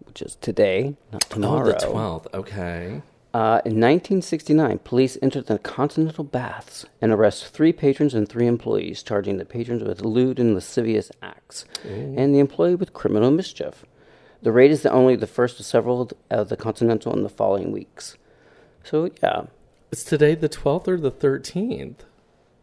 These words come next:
Speaker 1: Well, it depends on when you're out.
Speaker 2: Well, I mean, are we at December twelfth? Oh,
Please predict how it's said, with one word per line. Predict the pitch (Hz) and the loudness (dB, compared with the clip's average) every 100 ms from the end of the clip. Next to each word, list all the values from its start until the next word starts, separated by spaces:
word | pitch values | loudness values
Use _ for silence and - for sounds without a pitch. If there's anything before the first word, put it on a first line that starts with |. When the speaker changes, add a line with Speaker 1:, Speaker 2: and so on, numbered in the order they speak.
| _ _ _ _ _ _ | _ _ _ _ _ _
Speaker 1:
Well, | 104 | -4
it | |
depends | - - 123 | -2 -2 0
on | 110 | 0
when | 110 104 | 0 0
you're | 98 | -2
out. | 120 - - - _ _ _ - | -4 -6 -10 -14 _ _ _ -4
Speaker 2:
Well, | 123 127 120 113 107 110 - _ - | 0 2 2 0 0 -2 -4 _ 0
I | 120 | 4
mean, | 113 107 101 104 - _ - | 4 4 2 -2 -8 _ 2
are | 123 | 4
we | 147 | 4
at | 190 | 2
December | 165 175 - 151 | 2 -2 0 2
twelfth? | 139 - 120 113 170 202 - - _ _ _ _ _ _ _ _ _ _ _ | 2 2 2 0 -2 -8 -14 -18 _ _ _ _ _ _ _ _ _ _ _
Oh, | 123 127 76 65 - | -4 -2 -2 -4 -8